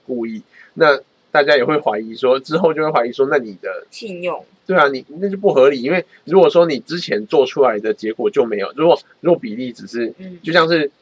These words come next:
Speaker 1: 如果你只有打了一千万人，
Speaker 2: 嗯。
Speaker 1: 有一个人，所以是一千万分之一
Speaker 2: 嗯。
Speaker 1: 的几率会有严重副作用。
Speaker 2: 嗯。
Speaker 1: 那你之前收的案子没有那么多嘛，你可能只收了三四万人。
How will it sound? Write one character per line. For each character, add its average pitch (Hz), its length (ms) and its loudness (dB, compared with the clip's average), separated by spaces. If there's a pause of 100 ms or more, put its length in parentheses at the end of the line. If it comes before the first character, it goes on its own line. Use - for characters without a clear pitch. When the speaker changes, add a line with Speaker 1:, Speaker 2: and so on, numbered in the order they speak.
(100)
Speaker 1:
如 170 100 2
果 170 80 6
你 135 60 -6
只 139 60 2
有 139 80 6
打 107 220 -4
了 95 80 -4
一 - 40 -12
千 120 240 -2
万 110 160 2
人， 78 160 -12 (200)
Speaker 2:
嗯。 190 80 -16
Speaker 1:
有 104 160 -2
一 113 40 -6
个 117 120 -4
人， 101 200 -2
所 131 140 -2
以 120 60 0
是 131 100 -12
一 127 60 -12
千 123 120 0
万 117 140 2
分 101 160 -4
之 104 80 -14
一 95 260 -12
Speaker 2:
嗯。 95 140 -14 (640)
Speaker 1:
的 - 100 -4
几 113 220 -10
率 120 140 -4
会 113 160 0
有 98 100 0
严 113 180 -6
重 131 160 0
副 123 140 -8
作 113 100 -4
用。 107 140 -2
Speaker 2:
嗯。 - 60 -12 (140)
Speaker 1:
那 190 120 2
你 165 100 2
之 165 140 -10
前 156 180 0
收 147 240 2
的 139 60 2
案 143 220 0
子 117 160 -8
没 113 100 0
有 123 80 6
那 127 60 0
么 127 160 -4
多 117 120 -2
嘛， 113 140 -2
你 120 60 -6
可 123 80 -6
能 110 80 -6
只 104 80 -12
收 127 240 4
了 117 120 0 (140)
三 127 240 -2
四 127 200 -8
万 120 260 2
人。 - 120 -14